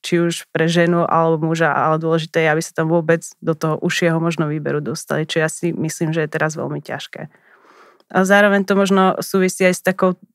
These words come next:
retenciou, ja by som to nazvala, že keď už niekto má za poč-, má cenu za celoživotný počin alebo nejaké dielo v kreatívnej branži, tak,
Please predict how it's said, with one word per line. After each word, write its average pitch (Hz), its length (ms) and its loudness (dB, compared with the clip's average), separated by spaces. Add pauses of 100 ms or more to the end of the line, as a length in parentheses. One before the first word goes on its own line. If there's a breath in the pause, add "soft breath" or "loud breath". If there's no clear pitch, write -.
retenciou, 180 800 2
ja 196 80 2
by 185 80 0
som 202 240 -2
to 196 80 0
nazvala, 185 560 2
že 165 200 0 (580 soft breath)
keď 190 240 0
už 196 80 2
niekto 185 320 4
má 185 240 6
za 175 320 0 (160)
poč-, 180 240 -2 (400)
má 175 240 0
cenu 180 240 0
za 170 160 0
celoživotný 175 720 0
počin 165 400 0
alebo 165 320 2
nejaké 170 320 0
dielo 160 560 0
v - 80 -20
kreatívnej 170 560 0
branži, 165 560 0
tak, - 320 -8